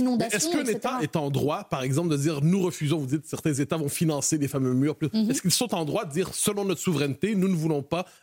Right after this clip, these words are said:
Speaker 2: accueillir davantage de migrants parce que nous ne pouvons pas » ?
Speaker 1: Les États, euh, sont en droit, ils sont bien en droit de faire ce qu'ils veulent.
Speaker 2: Vous leur
Speaker 1: Mais moi,
Speaker 2: reconnaissez cette
Speaker 1: mais moi,
Speaker 2: souveraineté ?
Speaker 1: mais moi, je, je me bats pour, euh, une vision beaucoup plus humaine.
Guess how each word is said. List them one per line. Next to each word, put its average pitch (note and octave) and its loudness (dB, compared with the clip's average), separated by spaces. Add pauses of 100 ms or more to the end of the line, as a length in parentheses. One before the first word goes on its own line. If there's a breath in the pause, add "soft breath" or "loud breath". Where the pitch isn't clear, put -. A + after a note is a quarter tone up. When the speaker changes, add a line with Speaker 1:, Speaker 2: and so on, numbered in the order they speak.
(120)
Speaker 2:
accueillir F3+ 0
davantage D#3+ -2
de D3+ 0
migrants D3 0
parce - -6
que F3 2
nous D3+ 4
ne D3+ 2
pouvons C#3 0
pas » ? A2 -6 (420 soft breath)
Speaker 1:
Les A3 2
États, D#4 -2
euh, A3 -2
sont G3 -4
en G#3 2
droit, A3+ 0
ils G3+ -4
sont G3+ -6
bien G3 2
en G3+ 2
droit A3 0
de G#3 -2
faire F#3+ -4
ce - -2
qu'ils B3+ 0
veulent. D4 0
Speaker 2:
Vous E3+ 0
leur F3+ 0
Speaker 1:
Mais G#3 0
moi, D4 2
Speaker 2:
reconnaissez C4+ 0 (120)
cette - -2
Speaker 1:
mais C#4 2
moi, D#4 2
Speaker 2:
souveraineté ? C4+ -2
Speaker 1:
mais C4 2
moi, D4 0
je, G#3+ -2 (100)
je G#3 2
me G#3+ 2
bats D4+ -2
pour, A3+ 0
euh, G#3 0 (320 loud breath)
une A3+ 4
vision A#3 2
beaucoup A#3 0
plus A#3 2
humaine. C4+ 0